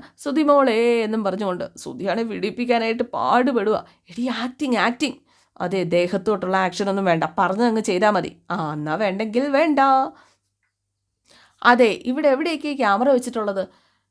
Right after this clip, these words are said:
പെട്ടെന്ന് ചന്ദ്രമതി ചോദിച്ചു. "എന്താ പറഞ്ഞേ?" "ഏയ്, ഒന്നുമില്ല ആൻറ്റി, ഇവിടെ വെയിൽ കൂടുതലാന്ന് പറഞ്ഞതാ. ബാ."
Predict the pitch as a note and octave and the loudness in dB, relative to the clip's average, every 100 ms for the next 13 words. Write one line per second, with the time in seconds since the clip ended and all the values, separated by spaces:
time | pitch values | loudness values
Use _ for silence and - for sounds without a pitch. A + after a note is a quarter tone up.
0 | - C#4 C#4+ D#4 D4+ B3+ B3+ D4+ D4+ C4+ | -10 -2 0 2 2 2 2 2 0 2
1 | B3 A3+ B3+ C#4 D4 A#4+ - _ _ - | 2 4 4 4 2 -4 -8 _ _ -4
2 | G3+ F#3+ F3+ G#3 D4 C4+ G#3+ F#3+ G#3+ F#3 | -2 -2 -2 0 2 2 4 2 2 -2
3 | F3+ - _ B3+ A#3 B3 G#3+ G3+ A3+ C4+ | -6 -16 _ -2 2 2 2 2 2 2
4 | A#3 G#3 G#3+ G3 G3+ G#3 E3+ F#3+ F#3+ - | 2 4 4 4 2 0 2 2 0 0
5 | _ _ _ _ _ _ _ - | _ _ _ _ _ _ _ 2